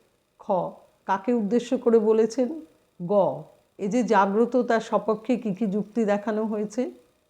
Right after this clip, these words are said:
ঘ, এ ব্যাপারে শ্রোতার প্রতিক্রিয়া কী? ক, বক্তাকে। বক্তা শিবরাম চক্রবর্তী রচিত দেবতার জন্মগল্পের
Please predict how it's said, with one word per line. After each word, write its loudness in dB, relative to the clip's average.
ঘ, -2
এ -2
ব্যাপারে 0
শ্রোতার 0
প্রতিক্রিয়া -2
কী? -10
ক, 2
বক্তাকে। 0
বক্তা -2
শিবরাম -4
চক্রবর্তী -4
রচিত -4
দেবতার -4
জন্মগল্পের -4